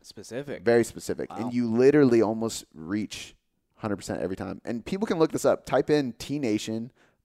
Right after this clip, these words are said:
Speaker 2: Built for Bad on Google. It'll pop up. Christian Thibodeau wrote it years ago. Um, we probably followed that for, like,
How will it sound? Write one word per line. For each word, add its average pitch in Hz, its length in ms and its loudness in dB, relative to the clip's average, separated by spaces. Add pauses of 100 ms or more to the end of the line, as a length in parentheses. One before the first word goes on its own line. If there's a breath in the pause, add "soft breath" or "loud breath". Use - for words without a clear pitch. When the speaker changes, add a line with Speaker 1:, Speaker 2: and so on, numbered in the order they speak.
(120)
Speaker 2:
Built 127 180 2
for 131 100 0
Bad 101 420 2 (140)
on 107 160 -4
Google. 101 440 -10
It'll 95 120 -4
pop 117 260 0
up. 110 160 0
Christian 113 260 -10
Thibodeau 107 220 -2
wrote 101 180 2
it 98 140 0 (480 soft breath)
years 107 520 2
ago. 90 380 0 (460 soft breath)
Um, 90 580 -4 (800)
we 113 180 -8
probably 160 360 -6
followed 113 380 4
that 104 180 4
for, 98 120 -6
like, 90 360 -4